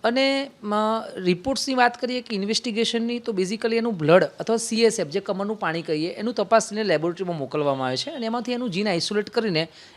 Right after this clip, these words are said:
એનું નિદાન કરવામાં આવે છે. ટ્રીટમેન્ટની વાત કરીએ તો usually આમાં સપોર્ટિવ ટ્રીટમેન્ટ વધારે છે, બહુ મેજર એના સંશોધન થયેલા નથી. અને પ્લસ સાથે સાથે જો બાળક કોમામાં હોય તો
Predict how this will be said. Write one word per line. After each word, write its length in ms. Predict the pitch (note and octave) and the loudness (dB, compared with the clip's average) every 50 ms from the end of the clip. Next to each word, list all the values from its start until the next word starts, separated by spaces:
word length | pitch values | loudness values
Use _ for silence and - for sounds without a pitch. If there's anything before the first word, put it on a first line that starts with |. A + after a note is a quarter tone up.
| _ - | _ -8
એનું 180 | F#3 G#3 G3+ | -6 -4 -4
નિદાન 300 | E3 D#3 D#3+ E3 E3 E3 | -2 0 2 2 2 0
કરવામાં 360 | C#3+ D3+ C#3 C#3 C3+ C3 B2+ | -2 -2 -2 -2 -2 0 0
આવે 160 | A#2+ A#2+ B2+ B2+ | 0 0 0 0
છે. 200 | - - C4+ - - - _ _ _ - - - - - _ - | -2 -2 -4 -6 -8 -18 _ _ _ -20 -20 -20 -20 -20 _ -8
ટ્રીટમેન્ટની 420 | - A3 A3 G#3+ B3+ C#4 C#4 C#4+ C#4+ | -6 -6 -4 -2 -2 -2 0 2 2
વાત 220 | C4 B3+ B3+ B3 | 4 4 4 2
કરીએ 340 | - C4 B3 B3+ B3+ C4 C4 | 2 0 0 2 2 0 0
તો 200 | C4 - C4+ C4 | 0 -2 -8 -6
usually 560 | F#3+ G3 F#3+ E3+ G3+ A#3+ A#3+ B3 B3 B3+ C4 | -2 -2 0 2 4 4 4 4 2 -2 -4
આમાં 240 | - - G#3 G#3+ A#3 | -2 -2 -2 -2 -2
સપોર્ટિવ 400 | A3+ - A3 F3 A#3 A3+ A#3+ A#3+ | -2 -4 -4 -2 -2 -2 -2 -4
ટ્રીટમેન્ટ 340 | A3+ A#3 A3 - A#3 A3 G3+ | -6 -8 -8 -4 -4 0 2
વધારે 280 | F#3 E3+ F3+ F#3+ G#3+ | 4 6 6 6 4
છે, 120 | G#3 - A3 | 4 0 0
બહુ 160 | G#3 G#3 G#3+ | 0 0 0
મેજર 340 | G3 E3+ D#3 C#3 F3 F#3+ G3+ - | 0 -2 -2 0 -2 -2 -2 -4
એના 200 | F#3+ F3+ G3 G3+ | -6 -6 -4 -6
સંશોધન 540 | - - F3+ D#3+ D#3 - F#3+ F3 E3 F3+ F#3 | -6 -6 -8 -8 -6 -6 -6 -4 -4 -6 -6
થયેલા 340 | - - E3 D#3+ E3 F#3 F3 | -4 -4 -2 0 0 0 0
નથી. 340 | D#3 C3 B2+ - G3 A3 - - - - - - - - - | -2 -4 -6 -8 -8 -10 -10 -12 -20 -20 -20 -20 -20 -10 -6
અને 400 | - F#3+ G3+ A3 A3+ A3 A3+ A3+ - - | -4 -2 0 0 0 0 -2 -4 -4 -2
પ્લસ 140 | G#3+ A3+ A3 | 0 0 2
સાથે 240 | - A3 G3 F#3+ | 2 0 0 0
સાથે 320 | G3 - G#3 G3 G3+ G3+ G3 | -2 -4 -4 -2 -2 -2 0
જો 120 | F3+ G3+ | 0 2
બાળક 260 | G3 F3+ F3+ F#3+ F#3+ | 2 2 2 2 0
કોમામાં 440 | - G3+ F3+ F3 F#3+ F#3 F#3+ F#3+ F#3 | -4 -4 -4 -4 -4 -4 -4 -4 -2
હોય 140 | F#3+ F#3+ F3+ | -2 -4 -4
તો 320 | F3+ F#3 F#3 F3+ F3+ F3+ | -2 -2 0 0 0 -2